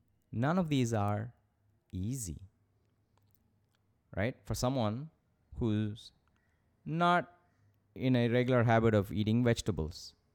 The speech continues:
of course, it's not easy to just start eating vegetables. But it's simple.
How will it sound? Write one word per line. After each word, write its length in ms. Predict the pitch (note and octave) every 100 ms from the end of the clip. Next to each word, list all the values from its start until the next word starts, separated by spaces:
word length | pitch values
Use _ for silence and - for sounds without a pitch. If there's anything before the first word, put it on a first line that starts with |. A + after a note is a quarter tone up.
| _ _ _ _ _ _ _ _ _
of 80 | -
course, 240 | D3 F#3
it's 180 | C#3+ -
not 160 | G2 F2+
easy 300 | F#2 F2+ F2+
to 80 | E2
just 460 | F2+ F2 - - - - _ _ _ _ _ _ _ _ _ _ _ _ _ _ _ _ _ -
start 360 | - E2+ D#2+
eating 240 | F#2 A2 C#3
vegetables. 560 | A#2+ - D2+ D2 - - - _ _ _ _ _
But 100 | -
it's 140 | A#2 -
simple. 380 | F#3+ - D2+